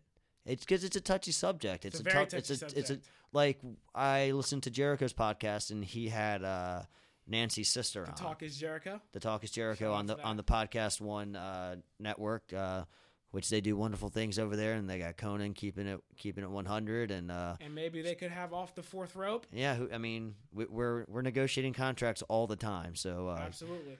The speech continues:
Speaker 1: once we find our lawyer, we'll, uh, we'll find a way for you to get in touch with him.
Speaker 2: And Juicy is a hell of a pube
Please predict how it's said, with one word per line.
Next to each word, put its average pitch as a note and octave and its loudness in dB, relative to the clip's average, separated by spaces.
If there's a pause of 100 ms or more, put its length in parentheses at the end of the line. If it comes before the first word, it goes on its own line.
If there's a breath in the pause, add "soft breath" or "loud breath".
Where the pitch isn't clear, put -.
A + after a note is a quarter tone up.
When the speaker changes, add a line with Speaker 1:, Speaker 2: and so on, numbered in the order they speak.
(160)
Speaker 1:
once G#2+ 2
we A2+ 2
find B2 4
our B2 8
lawyer, A2+ 6
we'll, G#2 0
uh, F#2 2
we'll G#2 0
find A2 -2
a A2 2
way G#2+ 4
for G2+ -2
you G#2 2
to G2+ -2
get G2 2
in F#2+ -2
touch G2 -4
with E2 -4
him. E2 -6
Speaker 2:
And E3 -6
Juicy G3 -6
is F3 -6
a E3+ -4
hell G#3 -2
of E3 -6
a D#3+ -6
pube E3 -12